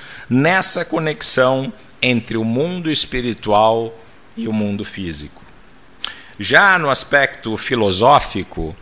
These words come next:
a filosofia espírita, ela é parte da nossa essência espiritual, na medida que ela nos ajuda a explicar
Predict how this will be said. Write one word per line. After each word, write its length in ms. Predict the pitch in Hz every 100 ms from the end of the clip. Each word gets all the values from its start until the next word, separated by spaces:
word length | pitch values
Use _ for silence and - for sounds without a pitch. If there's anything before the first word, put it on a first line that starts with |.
| - - - -
a 80 |
filosofia 1000 | - - 156 202 180 165 - - 214 214
espírita, 1040 | 170 - - 156 170 170 170 175 170 175 - - - -
ela 840 | 113 127 143 151 156 156 151 - -
é 140 | 127 - - -
parte 760 | 170 175 160 120 - 120 117 123
da 240 | - 120 143
nossa 800 | 139 139 165 196 180 - - 151
essência 840 | 127 - - 139 151 147 - 143
espiritual, 840 | 135 - - - - 123 117 - - - - - -
na 160 | 117 156
medida 720 | 165 113 135 185 175 123 107
que 240 | 101 - 127
ela 720 | 139 156 156 160 156 156 -
nos 480 | 127 127 139 139 117
ajuda 880 | 120 107 107 147 180 175 170 175 170
a 160 | 127 127
explicar 1040 | 127 - - 120 113 - 143 160 117 -